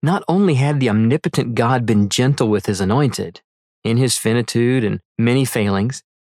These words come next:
but God's gentleness had come to characterize David's own leadership. As Derek Kidner comments, while it was the gentleness God exercised that allowed David his success,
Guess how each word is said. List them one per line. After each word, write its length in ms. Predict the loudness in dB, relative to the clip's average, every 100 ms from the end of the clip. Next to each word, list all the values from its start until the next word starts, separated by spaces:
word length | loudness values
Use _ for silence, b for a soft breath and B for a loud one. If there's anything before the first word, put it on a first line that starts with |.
| _ -4
but 120 | 0
God's 300 | 0 0 -4
gentleness 680 | -2 0 2 2 0 0 -2
had 220 | -4 -4
come 340 | -4 0 2
to 100 | 0 -4
characterize 840 | -2 0 0 -2 -2 0 -2 -6
David's 520 | -2 0 2 0 0
own 280 | 0 0 2
leadership. 580 | 0 0 -2 -4 -8 -16 _ _ _ _ -4
As 140 | -2
Derek 340 | 0 0 0
Kidner 340 | 0 0 2 0
comments, 540 | -2 -4 -6 -14 -18 _ _ _
while 300 | -4 0 2
it 80 | 2
was 180 | 0 0
the 100 | -4
gentleness 800 | -2 0 0 0 0 0 0 0
God 240 | -2 0
exercised 760 | -2 -2 -2 -2 0 0 -2 -2
that 100 | 0
allowed 420 | 0 2 0 0
David 300 | 0 0 0
his 160 | -2 -4
success, 720 | -4 -2 0 2 0 -4 -10